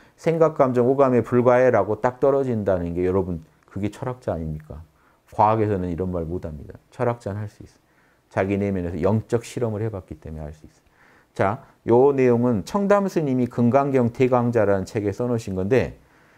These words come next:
책이 너무 두꺼워서 들고 오려다 포기했어요. 그래서 사진을 찍었는데 돌겠는 게 세로 줄이라 너무 읽기 힘들어요, 지금.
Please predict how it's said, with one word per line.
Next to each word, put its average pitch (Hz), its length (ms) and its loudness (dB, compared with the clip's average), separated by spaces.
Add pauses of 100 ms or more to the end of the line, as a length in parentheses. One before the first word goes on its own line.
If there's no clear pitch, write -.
(120)
책이 180 240 -2
너무 120 220 2
두꺼워서 110 440 0
들고 113 260 2
오려다 101 280 2
포기했어요. 92 640 -4 (800)
그래서 107 180 -8 (100)
사진을 185 420 0
찍었는데 101 600 2 (720)
돌겠는 139 420 4
게 107 60 4
세로 202 280 4
줄이라 113 460 2
너무 139 280 2
읽기 113 200 0
힘들어요, 151 380 4
지금. 78 340 -10